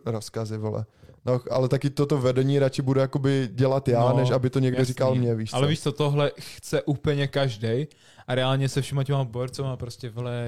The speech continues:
Speaker 2: dvacetiletýma také. Eh, prostě vrstevníkama se bavím a oni všichni chcou prostě, jo, hej, já bych chtěl, vole, vlastně nějakou firmu, bych chtěl toto. A já prostě nechci pracovat v téhle společnosti a tak. A úplně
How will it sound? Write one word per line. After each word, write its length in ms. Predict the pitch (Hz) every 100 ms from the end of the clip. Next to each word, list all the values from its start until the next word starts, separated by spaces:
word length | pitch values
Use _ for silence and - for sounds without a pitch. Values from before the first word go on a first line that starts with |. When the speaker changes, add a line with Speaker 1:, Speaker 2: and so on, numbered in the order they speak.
| 117
Speaker 2:
dvacetiletýma 880 | 107 120 - 123 131 123 127 123 113
také. 380 | 120 - 113 - - - - _ _ _ 127
Eh, 40 | 120 113 110 110 110 -
prostě 560 | - 123 - 120 117 123 - _ _ _
vrstevníkama 840 | 131 135 - 151 131 127 123 113
se 160 | 110 127
bavím 500 | 117 113 110 123 147 - _ _ -
a 80 | 117
oni 240 | 135 139
všichni 420 | - 127 - 135
chcou 220 | 123 131
prostě, 400 | 113 123 - 120 110
jo, 360 | 110 107 110
hej, 120 | 113 110
já 100 | 110
bych 160 | 110
chtěl, 220 | - 117
vole, 240 | 107 110 110
vlastně 300 | 110 107 117
nějakou 240 | 110 123
firmu, 480 | 113 117 110 113 110
bych 100 | 110
chtěl 180 | 123 113
toto. 300 | 113 - 113 - _ _ _ -
A 100 | 117
já 180 | 117 117
prostě 680 | 120 117 - 123 120 117 139
nechci 440 | 139 123 - 135
pracovat 440 | - 120 - 120
v 40 | -
téhle 260 | 120 123
společnosti 640 | 123 - 117 110 123 - 127
a 80 | 117
tak. 200 | 117 117
A 60 | 139
úplně 440 | 135 151 143